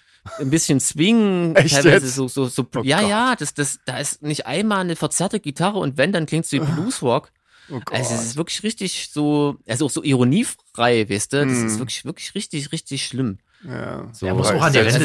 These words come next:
Speaker 1: also dann
Speaker 3: denken.
Speaker 2: für seine
Speaker 3: langsam.
Speaker 2: ironische Seite war Billy Idol ja eh noch nicht so wirklich
Speaker 1: Ach doch,
Speaker 2: bekannt,
Speaker 1: ich glaub,
Speaker 2: oder?
Speaker 1: jetzt mit, mit, mit dem Alter, glaub ich, kann er auch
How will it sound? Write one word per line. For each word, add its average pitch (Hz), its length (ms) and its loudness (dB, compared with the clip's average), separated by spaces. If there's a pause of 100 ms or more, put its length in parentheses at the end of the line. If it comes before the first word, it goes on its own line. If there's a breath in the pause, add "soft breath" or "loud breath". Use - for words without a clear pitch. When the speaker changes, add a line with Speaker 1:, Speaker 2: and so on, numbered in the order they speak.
Speaker 1:
also - 40 2
dann 151 120 4
Speaker 3:
denken. 135 160 0
Speaker 2:
für 117 60 4
seine 110 240 4
Speaker 3:
langsam. 120 120 -2
Speaker 2:
ironische 143 380 4
Seite 143 380 4
war 135 100 6
Billy 127 240 0
Idol 120 240 2
ja 117 120 2
eh 120 120 0
noch 123 140 0
nicht 101 120 -4
so 101 140 -8
wirklich 101 220 -8
Speaker 1:
Ach - 40 -16
doch, 110 100 -8
Speaker 2:
bekannt, 110 120 -4
Speaker 1:
ich - 60 -8
glaub, 117 100 2
Speaker 2:
oder? 117 80 0
Speaker 1:
jetzt 143 180 2
mit, 131 260 2
mit, 123 140 2
mit 123 200 2
dem 120 80 -4
Alter, 131 440 0
glaub 120 220 -2
ich, 113 160 -4
kann 107 160 -2
er 110 180 -2
auch 107 140 -14